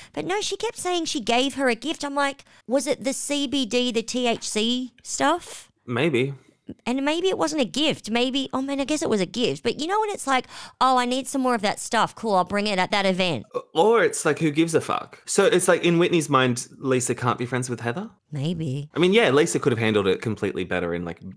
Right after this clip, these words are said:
Speaker 2: you know, if she'd sent flowers that weren't yet delivered, she could have still said, "Oh, my condolences," and given her a hug. Like, of course.
Speaker 1: Yeah.
Speaker 2: I don't see why Whitney's standing in the corner of the room monitoring, like, who says hi to who first.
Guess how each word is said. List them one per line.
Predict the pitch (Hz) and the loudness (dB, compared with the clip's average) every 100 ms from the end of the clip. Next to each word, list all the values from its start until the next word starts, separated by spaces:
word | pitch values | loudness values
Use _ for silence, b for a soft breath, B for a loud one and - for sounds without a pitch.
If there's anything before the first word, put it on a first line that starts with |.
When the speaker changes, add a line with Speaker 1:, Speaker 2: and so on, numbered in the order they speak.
| - | -14
Speaker 2:
you | - 92 | -6 -6
know, | - - B B - | -6 -14 B B -14
if | - 131 | -2 -2
she'd | - 135 | 0 -2
sent | 123 151 - | 0 0 0
flowers | 127 120 110 107 | 2 4 4 2
that | 78 | 0
weren't | 104 - | 0 0
yet | 107 | -2
delivered, | - 87 98 71 - | -2 0 0 0 -6
she | - | -10
could | - | -8
have | 87 | -8
still | - 92 | -6 -4
said, | 95 85 - | -4 -4 -4
"Oh, | 104 | -2
my | 110 | -2
condolences," | 98 98 90 90 90 90 90 | -2 -2 0 0 -2 -6 -8
and | 90 | -8
given | 90 90 | -6 -8
her | 76 | -6
a | |
hug. | 87 - - | -6 -6 -6
Like, | 90 - | -10 -10
of | 85 | -10
course. | - 90 - - | -2 -2 -2 -8
Speaker 1:
Yeah. | 185 185 160 151 139 - _ _ | -2 0 0 -2 -6 -16 _ _
Speaker 2:
I | 127 | 2
don't | 139 151 | 4 4
see | 175 147 | 4 6
why | 127 123 113 113 113 - | 6 6 4 2 -6 -8
Whitney's | 131 127 120 117 | -2 0 0 0
standing | 120 113 107 | 2 2 4
in | |
the | 104 | 2
corner | - 107 101 | 0 0 2
of | 98 95 | 0 0
the | 95 | 0
room | 101 90 | 0 2
monitoring, | 95 101 101 - 95 87 | 4 4 4 2 0 2
like, | 90 90 | 0 -2
who | - 98 | -2 -2
says | 90 90 | -2 0
hi | 95 90 | 2 2
to | 87 | 2
who | 92 | -2
first. | 85 98 67 65 - - | -2 -2 -2 -4 -10 -12